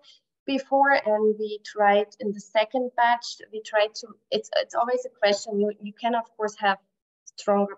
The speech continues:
punishers. So it's always a balance of, um, reward and punisher, but we try not to have this problem with this because we have the trial initiator, so we don't really need a punisher. But of course, you can always make a go response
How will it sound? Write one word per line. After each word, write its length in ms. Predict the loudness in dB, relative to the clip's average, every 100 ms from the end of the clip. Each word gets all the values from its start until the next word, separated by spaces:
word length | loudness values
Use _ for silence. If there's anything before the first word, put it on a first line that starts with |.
| -14
punishers. 800 | -12 -10 -12 -10 -6 -6 -10 -20 -14
So 140 | -10
it's 220 | -8 -8
always 300 | -6 -4 -4
a 40 | -4
balance 340 | -2 -2 -4 _
of, 80 | -20 _ -18
um, 100 | -18 -18 _ _ -20 -20 _ _ -12
reward 340 | -8 -6 -6 -6
and 120 | -6
punisher, 400 | -4 -6 -6 -10
but 160 | -8 -10 _ _ _ _ _ _ -6
we 120 | -6
try 280 | 0 2 2
not 320 | 4 2 2
to 100 | -2
have 300 | 0 -2 -2
this 160 | -10
problem 460 | -8 -4 -4 -4 -4
with 200 | -4 -4
this 220 | -4 -6 -6 -10
because 340 | -2 2 0 0 -4
we 100 | -2
have 180 | -2 -2
the 60 | -8
trial 280 | -4 -2
initiator, 460 | -2 -8 -10 -10 -12
so 120 | -14 -14
we 80 | -6
don't 300 | -4 -4 -4
really 280 | -6 -6 -12
need 180 | -12
a 40 | -12
punisher. 540 | -10 -8 -8 -8 -6 -2
But 160 | -2
of 120 | -2 -4
course, 180 | -6 -4
you 100 | -10
can 160 | -8 -6
always 320 | -4 -4 -4
make 200 | -2 -2
a 60 | -4
go 200 | -4 -4
response 500 | -4 -2 0 0